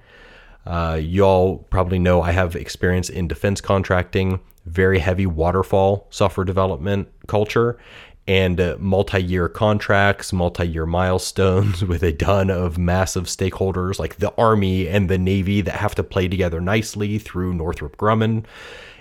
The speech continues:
And so, like, sometimes a DevOps approach doesn't make a whole lot of sense, especially in that environment. But if you're talking a typical enterprise software development environment,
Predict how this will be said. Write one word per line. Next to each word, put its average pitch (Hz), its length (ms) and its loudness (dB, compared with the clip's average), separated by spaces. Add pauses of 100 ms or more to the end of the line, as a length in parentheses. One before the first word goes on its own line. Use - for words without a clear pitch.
(120)
And 104 200 2
so, 98 380 4
like, 85 260 -2 (140)
sometimes 117 960 4
a 107 300 0
DevOps 101 680 2 (100)
approach 92 560 0
doesn't 98 320 2
make 92 140 -2
a 95 80 4
whole 92 140 4
lot 85 160 2
of 85 80 -2
sense, 78 560 -2 (420)
especially 110 400 2
in 101 80 2
that 90 200 0
environment. 82 760 -4 (300)
But 101 120 2
if 95 80 -2
you're 95 80 0
talking 95 640 0
a 90 140 -4
typical - 560 0
enterprise 95 520 2
software 87 360 0
development 85 600 0
environment, 80 800 -4